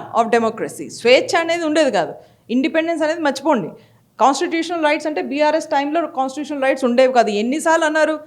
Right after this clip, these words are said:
ఇక్కడ, ఆ, కాన్స్టిట్యూషన్, ఆ, ఫెయిల్ అయిపోయిందా అనే క్వశ్చన్ తెలంగాణలో కేసీఆర్ ప్రభుత్వం ఉన్నప్పుడు అన్నీ వచ్చేది. ఎందుకు?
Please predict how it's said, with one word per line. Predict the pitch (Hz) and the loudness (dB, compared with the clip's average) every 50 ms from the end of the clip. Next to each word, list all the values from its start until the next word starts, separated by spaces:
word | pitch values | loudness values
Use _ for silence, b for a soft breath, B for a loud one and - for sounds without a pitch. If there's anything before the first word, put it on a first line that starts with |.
| B B B B B B | B B B B B B
ఇక్కడ, | 226 214 214 277 254 254 240 233 214 202 175 - - - | -10 -4 2 6 8 8 8 8 6 4 0 -2 -2 0
ఆ, | 208 208 202 196 196 208 | 2 2 2 2 2 2
కాన్స్టిట్యూషన్, | 233 254 254 262 294 233 285 277 285 294 254 254 233 - - - | 2 2 2 0 -4 -4 -4 -4 -2 -2 -4 -4 -4 -8 -10 -10
ఆ, | 135 185 185 180 180 | -8 -6 -8 -8 -10
ఫెయిల్ | - - 240 240 285 320 320 | -4 2 4 4 4 6 4
అయిపోయిందా | 294 294 302 294 262 254 247 262 277 | 4 4 2 0 0 0 2 2 2
అనే | 277 254 240 240 | 2 2 0 -2
క్వశ్చన్ | 233 226 220 220 - 277 262 220 - - - _ _ _ _ _ - 226 | -2 -4 -4 -4 -6 -6 -6 -8 -10 -12 -20 _ _ _ _ _ 0 2
తెలంగాణలో | 233 254 269 269 277 277 269 254 247 254 262 277 302 330 | 4 4 4 4 4 4 4 6 6 4 4 4 4 2
కేసీఆర్ | - - - 240 233 254 240 247 285 277 269 262 262 262 254 202 - - - 226 | 0 0 2 4 4 4 4 2 0 2 4 6 6 4 4 0 -8 -10 -6 -4
ప్రభుత్వం | 220 214 208 240 240 240 254 254 247 240 240 - | -4 -2 -2 -4 -2 0 0 0 -2 -4 -6 -6
ఉన్నప్పుడు | 220 233 226 220 226 226 269 240 | -4 0 0 0 0 0 -2 0
అన్నీ | 208 208 208 - - | 0 -2 -4 -8 -8
వచ్చేది. | 202 202 202 - 220 175 - - - _ _ _ - | -8 -8 -8 -8 -8 -10 -10 -12 -20 _ _ _ -4
ఎందుకు? | 233 254 254 294 277 359 415 440 B | -2 -2 -2 -2 -2 -4 -4 -4 B